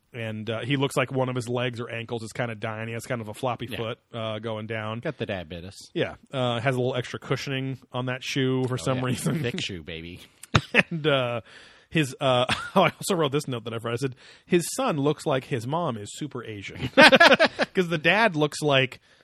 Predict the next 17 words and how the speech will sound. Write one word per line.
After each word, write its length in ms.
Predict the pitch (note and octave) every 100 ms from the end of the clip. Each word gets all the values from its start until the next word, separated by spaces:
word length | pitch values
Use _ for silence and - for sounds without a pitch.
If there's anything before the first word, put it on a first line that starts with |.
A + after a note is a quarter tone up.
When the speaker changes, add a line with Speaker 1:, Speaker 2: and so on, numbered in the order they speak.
| -
Speaker 1:
um, 500 | C#3 B2+ A#2+ A2 A2+ C#3+
uh, 400 | B2 A2+ A2 A#2 - A#2
Gary 260 | C3+ C#3 C#3
the 100 | B2
Drunk 380 | A2 B2+ E3+ G3
or 60 | F#3+
whatever. 340 | F#3+ F#3+ F#3
Uh, 180 | C#3 A#2+
who 100 | D#3+
was 100 | D#3+
it 60 | E3
on 80 | D#3
Howard 180 | D3+ D#3
Speaker 2:
Gary 100 | A2+
the 40 |
Speaker 1:
Stern? 320 | - D#3 D3+
Speaker 2:
Retard 320 | E3 E3+ F3+